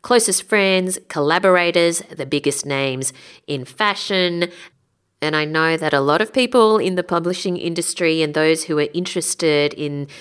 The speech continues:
the kind of ascension that Anna Wintour has had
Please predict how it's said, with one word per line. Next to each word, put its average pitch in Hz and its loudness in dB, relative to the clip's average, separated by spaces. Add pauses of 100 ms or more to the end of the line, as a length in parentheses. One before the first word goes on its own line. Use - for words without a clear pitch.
(160)
the 160 0
kind 160 -2
of 147 -4
ascension 196 -2
that 143 -2
Anna 139 0
Wintour 131 -6
has 113 -8
had 123 -4